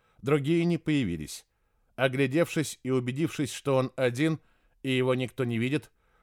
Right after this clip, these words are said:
он быстро, хотя и не слишком, пошёл к культурному центру, обогнул здание и оказался перед входом в зал для поединков.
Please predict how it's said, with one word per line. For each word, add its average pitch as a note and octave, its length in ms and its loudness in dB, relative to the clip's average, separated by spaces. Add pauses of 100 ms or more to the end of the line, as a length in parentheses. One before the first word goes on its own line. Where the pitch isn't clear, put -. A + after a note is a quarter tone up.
он D3+ 240 2
быстро, D3 360 0
хотя B2 300 -2
и A#2+ 100 0
не B2 120 -2
слишком, D3+ 540 -2 (460)
пошёл D3+ 380 2
к - 160 -14
культурному D#3 560 2
центру, - 540 -8 (400)
обогнул C3+ 480 2
здание D3 560 2 (320)
и A#2+ 80 -2
оказался D#3 580 2
перед D#3 260 0
входом E3 440 2
в B2 60 -2
зал C3 300 6
для B2+ 160 -2
поединков. A#2+ 760 -4